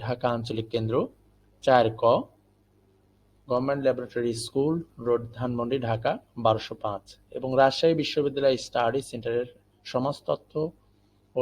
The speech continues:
রাষ্ট্রবিজ্ঞান বিষয়ে অনুষ্ঠিত হবে। প্রতি কোর্সে আটটি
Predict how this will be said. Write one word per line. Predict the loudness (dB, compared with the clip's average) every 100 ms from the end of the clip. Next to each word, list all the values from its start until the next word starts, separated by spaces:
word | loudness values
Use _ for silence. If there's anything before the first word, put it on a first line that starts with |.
| 2
রাষ্ট্রবিজ্ঞান | 2 -2 -4 -4 -4 -4
বিষয়ে | 0 0
অনুষ্ঠিত | 0 -6 -6 -4
হবে। | -4 -4 -8 _ _ _ _ _ _ 0
প্রতি | 2 2 0
কোর্সে | 0 0 -2 -2 -2 -10 _ _ -6
আটটি | -4 -2